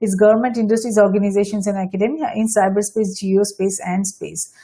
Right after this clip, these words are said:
We at Risk Group believe that risk management, security, and peace, they walk together hand in hand. Though security is related to management of threats and peace to the management of conflict, risk management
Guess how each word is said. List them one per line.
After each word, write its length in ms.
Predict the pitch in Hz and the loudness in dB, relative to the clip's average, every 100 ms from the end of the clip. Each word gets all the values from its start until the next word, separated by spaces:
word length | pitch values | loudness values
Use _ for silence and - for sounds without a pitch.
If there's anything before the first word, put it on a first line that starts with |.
| _ - | _ -2
We 200 | 202 311 | 2 4
at 140 | 349 240 | 4 2
Risk 200 | 247 214 | -2 0
Group 240 | 254 208 | 0 2
believe 320 | 208 202 214 | 2 4 2
that 320 | 180 - - _ _ - | 2 0 -4 _ _ -2
risk 220 | 214 302 349 | 2 2 4
management, 580 | 277 269 262 233 185 | 4 4 2 0 0
security, 600 | 190 196 - 226 277 277 - | -2 -4 2 2 2 -2 -4
and 300 | 196 254 294 | -2 -2 -4
peace, 420 | 202 147 147 - _ _ 196 | -4 -4 -4 -12 _ _ 0
they 120 | 247 | 2
walk 240 | 254 269 | 2 0
together 360 | 311 277 277 269 | 0 2 2 4
hand 240 | 226 202 | 4 4
in 140 | 185 175 | 4 2
hand. 320 | 165 151 151 _ _ - | 0 -6 -10 _ _ -2
Though 100 | 233 | 0
security 480 | 233 214 - 254 508 | 0 -4 2 2 6
is 160 | 466 269 | 4 4
related 380 | 262 269 285 277 | 4 4 2 0
to 80 | |
management 480 | 277 254 247 240 247 | 2 2 2 0 0
of 100 | 233 - | -2 0
threats 300 | 240 320 359 | 2 2 2
and 200 | 285 220 | -2 -2
peace 280 | 247 320 381 | 2 2 2
to 80 | 320 | 0
the 100 | 269 | 0
management 460 | 226 226 226 220 220 | 2 2 0 0 -2
of 120 | 220 | -2
conflict, 560 | 226 277 370 220 190 - _ _ - | -2 -2 0 0 0 -10 _ _ -2
risk 280 | 220 381 415 | 2 2 2
management 640 | 359 240 214 185 165 160 | 4 4 4 2 0 -2